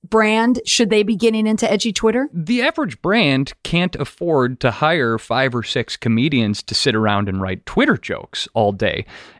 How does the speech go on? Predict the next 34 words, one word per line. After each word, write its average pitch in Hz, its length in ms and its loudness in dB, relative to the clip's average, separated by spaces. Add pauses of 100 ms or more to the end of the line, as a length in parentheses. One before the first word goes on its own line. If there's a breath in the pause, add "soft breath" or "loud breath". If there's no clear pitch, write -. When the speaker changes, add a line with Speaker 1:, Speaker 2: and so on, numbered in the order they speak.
Speaker 2:
And 147 260 2
so 151 680 2 (480)
if 254 260 -2
you 190 240 4
are 180 300 4
the 143 180 -4
average 147 400 -2
brand 143 340 0
and 127 140 2
you're 135 240 2
looking 120 560 0
to - 100 -8
be 123 300 2
edgy 123 380 0
on 107 180 0
Twitter, 123 400 0
the 120 140 -4
first - 460 0
thing 170 240 -2
that 143 100 0
you 151 100 2
have 143 160 2
to - 80 -6
do 120 400 2 (420 loud breath)
is 135 200 2
make 135 220 2
sure 131 220 2
that 117 160 2
it 113 120 -2
feels 113 340 0
authentic, 98 560 -2
because 120 320 0
for - 300 0
every 170 560 0